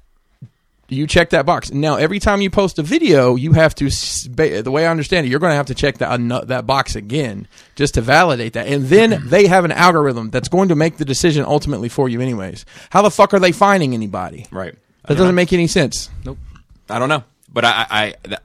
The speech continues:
Speaker 2: I think that they're gonna have to make some adjustments. But
Speaker 1: 'Cause
Speaker 2: it's
Speaker 1: here,
Speaker 2: whether
Speaker 1: here
Speaker 2: or not I can, s-, it's whether or not an,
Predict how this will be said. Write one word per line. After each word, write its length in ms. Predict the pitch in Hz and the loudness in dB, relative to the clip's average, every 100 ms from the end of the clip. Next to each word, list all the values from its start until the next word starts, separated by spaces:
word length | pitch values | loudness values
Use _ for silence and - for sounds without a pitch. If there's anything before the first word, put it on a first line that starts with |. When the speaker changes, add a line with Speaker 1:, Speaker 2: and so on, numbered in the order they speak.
| 92 | -6
Speaker 2:
I 40 | 98 | -4
think 240 | - 117 | -6 -8
that 120 | 110 | -8
they're 120 | 95 | -8
gonna 240 | 90 95 87 | -6 -6 -6
have 240 | 92 95 | -6 -8
to 80 | 101 | -8
make 180 | 92 90 | -10 -10
some 360 | 101 87 90 - | -10 -10 -12 -12
adjustments. 840 | 87 107 101 - 90 82 - - - - | -10 -6 -6 -6 -10 -12 -16 -18 -20 -6
But 300 | 101 - - | 0 0 0
Speaker 1:
'Cause 160 | - - 202 | -8 -2 0
Speaker 2:
it's 40 | |
Speaker 1:
here, 80 | 262 | 2
Speaker 2:
whether 120 | 127 127 | 4 4
Speaker 1:
here 80 | 113 | 2
Speaker 2:
or 40 | |
not 220 | 107 101 | 0 -2
I 80 | 95 | -4
can, 140 | - 87 | -8 -12
s-, 260 | - - - | -12 -14 -12
it's 120 | 107 | -6
whether 160 | 127 | -4
or 40 | 101 | -4
not 200 | 92 - | -6 -8
an, 140 | 87 | -14